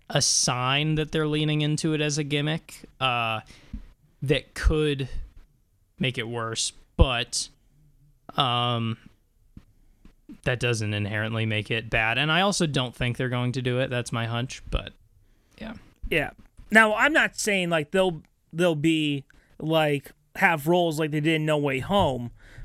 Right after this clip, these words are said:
Speaker 2: but I do think somewhere in the background you'll see them. <laughs>
Speaker 1: Yeah.
Speaker 2: Like, like
Speaker 1: I can see
Speaker 2: Spider-Man
Speaker 1: it.
Speaker 2: Unlimited.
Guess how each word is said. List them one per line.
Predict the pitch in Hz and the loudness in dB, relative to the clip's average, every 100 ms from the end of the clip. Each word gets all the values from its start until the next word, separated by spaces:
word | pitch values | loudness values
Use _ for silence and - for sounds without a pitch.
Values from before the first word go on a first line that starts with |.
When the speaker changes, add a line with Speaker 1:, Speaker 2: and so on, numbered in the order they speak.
| - | 0
Speaker 2:
but | 170 | 2
I | 170 | 4
do | 185 302 285 | 4 4 4
think | - 220 175 | 2 0 0
somewhere | - - 254 240 226 | -2 4 4 6 4
in | 202 | 2
the | 175 | 0
background | 147 165 156 139 127 | 2 2 0 -4 -2
you'll | 143 143 | 0 0
see | - 151 135 | -2 -2 -2
them. | 113 104 107 | -6 -10 -14
<laughs> | - - - - - - - - - - - - | -16 -20 -20 -20 -20 -20 -20 -20 -20 -20 -18 -10
Speaker 1:
Yeah. | 165 - - - - - - - _ - - - - - | -10 -10 -14 -20 -20 -20 -20 -20 _ -20 -20 -20 -20 0
Speaker 2:
Like, | 185 196 165 | 6 6 6
like | 185 220 | 4 6
Speaker 1:
I | 214 | 6
can | |
see | - | 2
Speaker 2:
Spider-Man | 214 190 180 170 156 | 4 4 4 4 2
Speaker 1:
it. | |
Speaker 2:
Unlimited. | 151 143 127 117 117 113 | 2 0 -2 -4 -6 -8